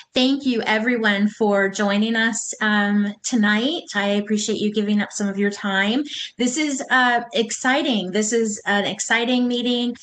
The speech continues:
Um, it, it is my first meeting, actually. Um, uh, this is my first time going through this process of building a new school as a school board member. So I'm kind of going through this with you guys,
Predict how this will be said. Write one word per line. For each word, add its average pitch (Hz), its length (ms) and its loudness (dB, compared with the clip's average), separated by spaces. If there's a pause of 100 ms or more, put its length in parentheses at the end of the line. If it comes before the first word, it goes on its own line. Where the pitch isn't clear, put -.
(240)
Um, 202 300 2
it, 208 340 -2
it 214 140 2
is 220 240 0
my 214 160 2
first - 720 0
meeting, 247 440 2
actually. 196 640 0
Um, 185 440 -2
uh, 208 240 -2
this 269 160 0
is 349 120 -4
my 240 140 2
first 240 300 -2
time 214 160 0
going 208 240 2
through 214 140 0
this 208 180 -2
process 202 420 -2
of 196 140 -4
building 196 340 0
a - 20 -2
new 190 140 -2
school 190 260 -2
as 185 120 -4
a 185 40 -4
school - 220 -2
board 185 220 -4
member. 185 260 -2
So 180 320 -2 (280)
I'm 240 200 4
kind 226 220 0
of 214 200 0 (340)
going 233 280 4
through 220 120 2
this 220 220 0
with 208 160 2
you 208 140 2
guys, 185 520 0